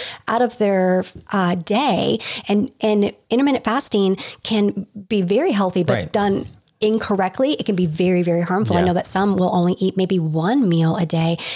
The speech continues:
Speaker 1: and that can get us into trouble really quickly. And so when we say extreme dieting, we're talking about this calorie deficit that is large.
Speaker 2: Yeah. Well, again, we need a calorie deficit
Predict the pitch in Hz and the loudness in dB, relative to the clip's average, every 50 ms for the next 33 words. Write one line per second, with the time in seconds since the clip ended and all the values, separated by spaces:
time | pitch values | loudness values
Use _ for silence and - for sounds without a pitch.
0 | - - 175 185 180 180 - 196 175 185 170 175 - 175 165 - 170 - - - | -6 -2 0 0 0 0 0 -2 0 0 0 0 -2 -2 -2 -2 -4 -4 -2 -2
1 | 175 160 170 160 165 160 165 160 156 156 - - 180 - - - 160 165 - - | -2 0 0 -2 0 -2 -2 -2 -2 -4 -4 -6 -6 -4 -2 -2 -2 -4 -4 -6
2 | - - - - 202 202 190 - - 214 208 202 190 190 - - - - - - | -10 -8 -4 0 0 0 2 2 0 0 2 0 0 -2 -4 -10 -16 -8 -4 -2
3 | 208 196 202 233 262 - - - - 262 262 240 208 196 190 190 196 196 - - | 0 2 2 2 0 0 -2 -2 0 2 2 2 2 2 2 0 0 -2 -4 -2
4 | - 208 196 185 185 190 185 190 196 190 185 180 170 170 165 180 175 - 214 214 | -2 0 0 2 2 2 0 0 2 2 2 2 2 2 2 0 -2 -2 -2 -2
5 | - - 226 214 202 196 - 190 - - - - 214 226 262 302 262 190 175 170 | 0 0 0 0 0 0 -2 -4 -4 -6 -6 -4 -2 0 0 0 0 0 0 -2
6 | - 180 170 - 180 175 175 175 - - - - - - - - _ - 196 185 | -2 -2 -2 -2 0 0 0 0 -2 -6 -12 -20 -20 -20 -20 -20 _ -4 -2 0
7 | 185 180 175 175 175 165 - - - - - - _ _ - 180 170 156 - - | 2 2 2 2 2 0 0 -2 -4 -6 -10 -20 _ _ -4 -4 -2 -2 -2 -4
8 | - - - - - 165 175 156 87 92 101 98 - - 147 147 151 143 143 139 | -4 -4 -4 -4 -2 0 0 0 0 -2 -6 -8 -6 -4 -2 0 2 2 2 0
9 | 135 - - - - 135 151 156 135 117 123 123 110 135 147 170 170 151 147 151 | -2 -4 -8 -8 -4 -2 0 0 0 0 -2 -2 -2 0 2 4 4 4 4 4
10 | 160 170 160 143 - - - - 110 110 104 - - - 107 104 107 107 101 98 | 4 2 2 0 -2 -4 -2 -2 0 0 -2 -4 -4 -2 -2 0 0 0 0 -2
11 | 92 92 92 101 107 107 - 104 - - - - 92 87 85 85 - | -4 -2 -2 0 0 0 0 -2 -4 -2 -2 0 0 0 0 -2 -4